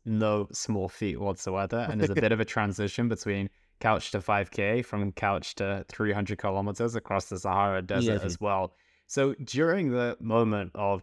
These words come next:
Speaker 1: preparation, obviously you were on the path to improving yourself, to being the person that you wanted to be as well. But approaching that stage, what did those initial moments when you stepped on the start line look like?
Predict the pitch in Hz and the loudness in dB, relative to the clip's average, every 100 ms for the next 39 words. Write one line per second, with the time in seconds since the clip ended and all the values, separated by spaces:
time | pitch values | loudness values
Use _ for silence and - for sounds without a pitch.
0 | - - 107 107 104 104 - 104 113 113 | -4 0 0 2 2 2 0 -2 -2 0
1 | 120 107 101 107 107 104 95 104 101 95 | 0 2 2 4 4 2 -2 0 -2 -2
2 | - - 110 101 101 - - - 107 98 | -8 0 4 4 0 -10 -10 -2 0 0
3 | 95 - _ _ _ 113 - 113 107 107 | -4 -8 _ _ _ -6 -2 2 2 2
4 | 104 98 - 101 98 95 - 95 107 101 | 0 0 0 2 2 0 -4 0 2 2
5 | 98 - 104 - 101 104 98 98 95 95 | 0 -2 -2 -2 -6 -4 -2 -4 -4 -6
6 | 87 101 98 90 - 104 104 98 95 - | -2 0 0 -2 -2 2 2 2 -2 -8
7 | _ _ 113 113 - 139 135 - 120 104 | _ _ 2 2 2 2 2 0 0 0
8 | 104 - - 117 104 92 98 117 143 135 | -2 -4 -2 0 2 -2 -4 -2 -2 0
9 | 151 113 117 117 110 107 101 - _ _ | -2 -2 0 2 0 -2 -8 -16 _ _
10 | - 113 113 - 113 104 107 123 - 107 | -4 2 2 2 4 4 4 2 0 -2
11 | 101 - 113 107 - 104 92 - 95 - | -2 0 -2 -2 -2 -2 -2 0 0 2
12 | 107 117 131 92 90 113 101 - 98 90 | 0 0 -2 -4 -2 0 0 -2 -6 -6